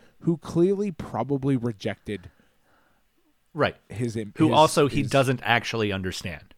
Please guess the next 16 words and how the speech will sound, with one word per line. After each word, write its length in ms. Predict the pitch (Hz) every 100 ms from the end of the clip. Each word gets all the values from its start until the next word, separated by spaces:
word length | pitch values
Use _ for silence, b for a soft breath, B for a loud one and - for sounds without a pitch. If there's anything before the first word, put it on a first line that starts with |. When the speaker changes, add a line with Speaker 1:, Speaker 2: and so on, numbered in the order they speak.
| -
Speaker 2:
right? 100 | -
Speaker 1:
No, 180 | 190 139
no, 140 | 151 185
no. 200 | 196 117
Yeah, 220 | 139 131
not 220 | 143 147
at 80 | 135
all. 60 | 143
Speaker 2:
Uh, 300 | 113 98 - - b b b b b b b b _ _ b b _
and 160 | 139 131
really, 380 | 147 139 123
really, 380 | - 147 143 120
if 280 | 110 123 -
his, 360 | 131 127 120 - b b b b b b b _ B B B B B B B _ _ B B B B B 131 -
if 180 | 143 -
the, 240 | 131 120